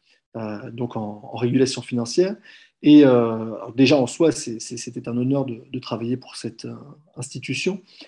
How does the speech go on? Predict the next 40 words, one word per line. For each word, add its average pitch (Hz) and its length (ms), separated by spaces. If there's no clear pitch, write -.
Euh, 120 100
mais 123 120
j'ai 127 100
aussi 151 300
eu 175 100
l'honneur 156 340
de 135 60
représenter 135 540
le 156 60
Royaume-Uni 127 420
dans 131 100
des 120 100
relations, 120 600
dans 120 120
des, 113 200
des 117 100
réunions 147 400
internationales. 127 760
Alors 113 240
évidemment, 113 420
à 107 60
un - 20
niveau 113 380
technique 143 540
sur - 220
des 113 100
questions - 280
de 117 60
régulation 117 360
financière. 170 480
Mais 135 280
véritablement, 147 600
quand 127 420
un 127 80
pays 165 480
qui 147 100
n'est 127 100
pas 185 120
le 156 120
vôtre 131 360